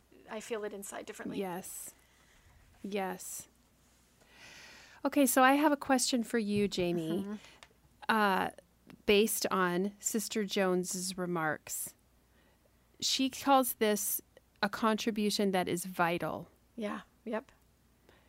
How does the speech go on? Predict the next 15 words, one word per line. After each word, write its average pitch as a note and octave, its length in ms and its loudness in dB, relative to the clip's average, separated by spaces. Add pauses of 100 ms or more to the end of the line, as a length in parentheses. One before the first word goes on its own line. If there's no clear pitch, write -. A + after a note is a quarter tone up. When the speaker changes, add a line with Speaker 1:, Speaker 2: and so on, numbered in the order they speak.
(160)
Speaker 2:
Will A#3+ 140 4
you A#3+ 200 4
share C4+ 600 2 (120)
your A3 220 2
thoughts G3 600 0
on F3+ 460 0 (1300)
what A3 300 0
vital G3 760 0 (260)
means? D#3 640 0 (1700)
Speaker 1:
Well, A3+ 380 2 (680)
in B3 160 -2
terms B3 360 -2
of G3+ 340 -4 (1600)
our G#3+ 380 2
contributions, G#3 1200 -6